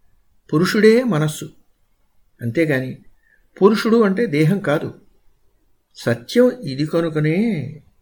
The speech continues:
శుక్రుడు తన మనస్సుతో అనేక జన్మలను పొందగలిగాడు. అతను వాటిని తన శరీరంతో పొందలేదు. మనస్సుతో పొందిన అనుభవం ఏదైనా సరే చిదచిద్ విలక్షణమే,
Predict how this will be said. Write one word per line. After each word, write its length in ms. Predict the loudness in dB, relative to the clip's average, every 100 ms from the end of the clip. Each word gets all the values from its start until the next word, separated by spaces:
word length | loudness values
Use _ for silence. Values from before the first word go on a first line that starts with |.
| _ -16
శుక్రుడు 760 | -14 -12 -6 -4 -2 -2 -6 -8 _ _ _ _ _ -8
తన 160 | -4
మనస్సుతో 720 | -2 -2 -4 -4 -4 -4 -4 -12 _ _ _ _ -8
అనేక 420 | -2 0 2 0
జన్మలను 680 | -2 -2 -2 0 -2 -4 -8 _ _ _ -4
పొందగలిగాడు. 640 | 0 2 2 0 -2 -4 -14 _ _ _ _ _ _ _ _ -10
అతను 260 | -6 0 0
వాటిని 640 | 0 0 -2 -4 -4 -6 -12 _ _ -8
తన 140 | -4 -2
శరీరంతో 760 | 0 2 4 2 0 0 -2
పొందలేదు. 760 | 0 0 0 0 -2 -6 -10 -18 _ _ _ _ _ _ _ -6
మనస్సుతో 640 | -2 0 -2 -4 0 0
పొందిన 440 | 2 0 0 0 -4 -6
అనుభవం 500 | -4 -4 -2 -2 -2 -4 -4
ఏదైనా 460 | -2 0 -2 0
సరే 480 | -2 -2 -2 -2 -8 _ _ _ _ -20 -6 0
చిదచిద్ 420 | 2 2 0 -2
విలక్షణమే, 800 | 0 0 0 -2 -2 -4 -8 -18